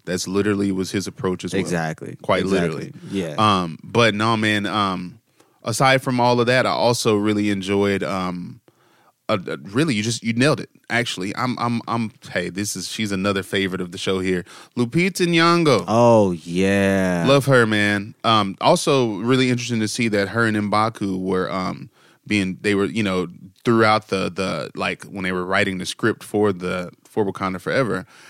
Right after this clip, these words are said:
Speaker 1: um, they were toying with the idea of making one of them the Black Panther.
Speaker 2: Really?
Speaker 1: Mm-hmm.
Speaker 2: I, w-, I mean, I wouldn't have been mad at that. They obviously went with, you know, M'Baku kinda towards the end.
Speaker 1: Mm-hmm.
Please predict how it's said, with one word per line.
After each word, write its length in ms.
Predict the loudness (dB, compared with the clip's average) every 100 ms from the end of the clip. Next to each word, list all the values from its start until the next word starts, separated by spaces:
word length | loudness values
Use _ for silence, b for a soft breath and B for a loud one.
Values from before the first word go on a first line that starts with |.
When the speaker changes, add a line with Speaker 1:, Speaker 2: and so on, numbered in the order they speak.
| B -4
Speaker 1:
um, 260 | -4 -2
they 100 | 0
were 100 | 0
toying 320 | -2 -2 0 0
with 100 | -2
the 60 |
idea 400 | -2 -2 -2 -4
of 40 | -2
making 440 | -4 -6 -6 -6
one 100 | -6
of 100 | -4
them 240 | -2 -2 -2
the 80 |
Black 200 | -6 -8
Panther. 380 | -10 -14 -14 -20 _ _ -4
Speaker 2:
Really? 460 | 2 4 2 0 -8
Speaker 1:
Mm-hmm. 400 | -14 -12 -10 -8
Speaker 2:
I, 40 | -4
w-, 200 | -2 -2
I 40 | 0
mean, 260 | 0 2
I 80 | 0
wouldn't 200 | 0 -2
have 80 | 0
been 160 | 0 0
mad 220 | 0 0
at 100 | 0
that. 320 | 0 0 0
They 140 | 0
obviously 420 | 2 2 0 0 0
went 240 | 2 0
with, 540 | 2 2 0 -4 -16 -6
you 100 | -2
know, 160 | 0
M'Baku 480 | 0 0 -2 -4 -6
kinda 220 | -4 -4
towards 240 | -2 -2 -2
the 80 |
end. 300 | -2 -2 -2 -6
Speaker 1:
Mm-hmm. 360 | -6 -6 -6